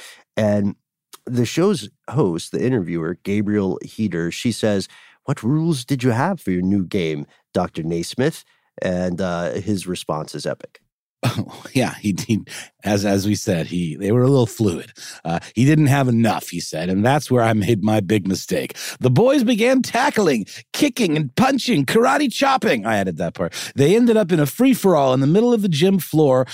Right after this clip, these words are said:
Speaker 2: Uh, before I could pull them apart, one boy was knocked out. Several of them had black eyes, and one had a dislocated shoulder." Dude, that's wild. It takes a lot to dislocate somebody's shoulder. That's not, like, a minor injury.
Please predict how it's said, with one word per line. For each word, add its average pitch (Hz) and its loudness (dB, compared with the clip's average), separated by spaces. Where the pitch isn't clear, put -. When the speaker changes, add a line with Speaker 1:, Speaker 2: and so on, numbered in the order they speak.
Speaker 2:
Uh, 120 4
before 190 2
I 208 2
could 143 -2
pull 151 2
them 143 0
apart, 117 0
one 147 4
boy 135 4
was 113 0
knocked 127 2
out. 117 0
Several 208 2
of 170 2
them 131 2
had 117 2
black 107 -2
eyes, 104 0
and 208 4
one 262 4
had 214 4
a 170 2
dislocated 214 0
shoulder." 254 -2
Dude, 233 2
that's 226 0
wild. 185 4
It 233 -2
takes 233 0
a 160 2
lot 156 2
to 127 -12
dislocate 123 2
somebody's 110 0
shoulder. 107 -2
That's 233 0
not, 180 2
like, 127 2
a 107 -2
minor 123 2
injury. 123 2